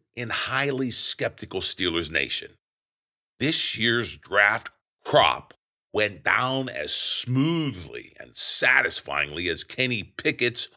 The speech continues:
onstage beer. Of course, judging a draft class before the ink is even dry on the new players' draft cards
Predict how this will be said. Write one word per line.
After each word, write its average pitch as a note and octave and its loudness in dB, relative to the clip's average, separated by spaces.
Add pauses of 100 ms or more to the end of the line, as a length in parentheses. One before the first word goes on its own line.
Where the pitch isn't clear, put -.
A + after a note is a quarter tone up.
(280)
onstage A2+ -2 (180)
beer. A#2+ 4
Of - -20
course, G2 0 (300)
judging B2 0
a E2 -6
draft F#2+ 2
class C2 -2
before E2+ -8
the D2+ -12
ink A#2 -6
is - -4
even D2+ -10
dry G#2 2
on E2 -2
the D#2 -4
new G2 -6
players' F#2 0
draft - 0
cards G#2 2